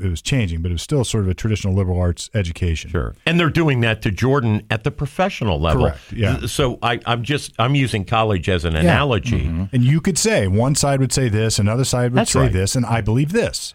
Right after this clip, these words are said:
Speaker 2: And some psychiatrists in Canada might treat you one way, and some psychiatrists might treat you a different way.
Speaker 1: Right, pick.
Speaker 2: And you, the market, you know, like,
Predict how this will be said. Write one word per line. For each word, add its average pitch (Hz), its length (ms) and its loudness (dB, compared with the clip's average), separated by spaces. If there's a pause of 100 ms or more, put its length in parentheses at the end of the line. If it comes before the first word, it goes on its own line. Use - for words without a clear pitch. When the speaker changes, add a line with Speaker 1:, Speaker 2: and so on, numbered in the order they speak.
Speaker 2:
And 196 160 2
some 175 280 2
psychiatrists 143 1160 0 (100)
in 120 160 0
Canada 135 560 0 (180)
might 123 240 -2
treat - 340 -2
you 127 160 0
one 113 400 -2
way, 85 420 -2 (320)
and 156 120 0
some 147 320 -2
psychiatrists 135 880 -2
might 117 240 -2
treat - 280 -6
you 190 120 -2
a 196 40 -2
different 262 440 -6
way. 87 260 -2
Speaker 1:
Right, 120 240 0
pick. 151 140 2
Speaker 2:
And 277 120 2
you, 262 200 2
the 196 340 -2
market, 254 720 0
you 349 80 2
know, 220 120 2
like, 247 280 -2